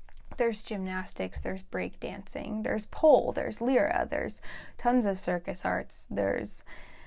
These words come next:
I mean, people who run and bike, and just, there's a lot of people here are, who are super excited about fitness. So yeah, CrossFit, um, rock climbing, there's everything.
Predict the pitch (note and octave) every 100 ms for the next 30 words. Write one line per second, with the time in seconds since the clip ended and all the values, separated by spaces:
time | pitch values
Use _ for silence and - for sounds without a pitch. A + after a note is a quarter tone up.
0 | - - - - - - F3+ F3+ F#3+ F#3
1 | F3 F#3+ G3+ G3+ G#3+ A#3 A#3 G#3+ C4 C4+
2 | A#3 A3 A3 A3 G#3 - F#3+ F#3 G3 -
3 | A3 - - - A3 A3 G#3+ G#3 F#3+ F3+
4 | F#3 G#3 - - F#3+ F#3+ F#3 F#3 F3+ F3+
5 | - - - - G3+ F#3+ G3 - G3+ G#3
6 | F#3+ - - F3 F3+ F3 E3+ - - -
7 | - - - - - - - B3+ - -
8 | - - - - - G#3+ - - - -
9 | - - - - - - G#3+ - G3 G3
10 | B3+ - - F#3 E3+ - E2+ A#3 G#3+ -
11 | - - - - G3 A#3 B3 G3+ - A#3+
12 | G4 F#4 - - A2 -